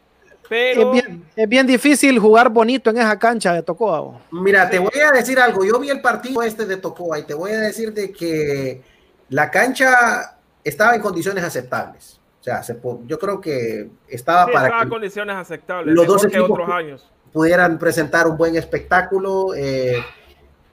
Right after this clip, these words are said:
Speaker 3: Real Sociedad definitivamente está mostrando las credenciales a qué es lo que va a por-, a apostar en esta temporada. Real Sociedad va por la supervivencia del descenso, definitivamente, porque tiene, ha contratado piezas, se nota que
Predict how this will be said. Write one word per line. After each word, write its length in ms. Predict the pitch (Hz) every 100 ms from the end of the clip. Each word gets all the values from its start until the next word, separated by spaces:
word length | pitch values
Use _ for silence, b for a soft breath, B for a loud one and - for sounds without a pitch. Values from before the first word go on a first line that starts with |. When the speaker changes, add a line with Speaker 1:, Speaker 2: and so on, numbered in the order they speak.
| _ -
Speaker 3:
Real 300 | 147 190 202
Sociedad 340 | 214 208 196
definitivamente 720 | 196 196 180 196 185 190 190 175
está 200 | - 180
mostrando 480 | 170 165 180 185 175
las 120 | -
credenciales 680 | 165 143 143 170 170 175 131
a 80 |
qué 140 | - 175
es 40 |
lo 160 | 175 156
que 100 | 147
va 140 | 143
a 120 | 151 -
por-, 200 | 139 143
a 100 | 143
apostar 400 | - 135 - 156
en 100 | 151
esta 180 | 147 147
temporada. 580 | 131 123 131 165 196 _ _ _ _ _ _ _
Real 160 | 139 147
Sociedad 360 | 165 165 156
va 120 | 160 160
por 160 | 165
la 100 | 156
supervivencia 840 | 147 - 131 120 123 139 135 131
del 160 | 113 110
descenso, 420 | 110 101 95 98
definitivamente, 800 | 98 110 110 135 127 151 175 170
porque 640 | - 127 - 117 107 101 _ b b b b b b _
tiene, 300 | 160 220 262 233
ha 140 | 214
contratado 760 | 285 269 214 208 247 269 175 143
piezas, 560 | 151 151 131 151 214 -
se 140 | 143
nota 320 | 139 160 185
que 420 | 180 165 156 147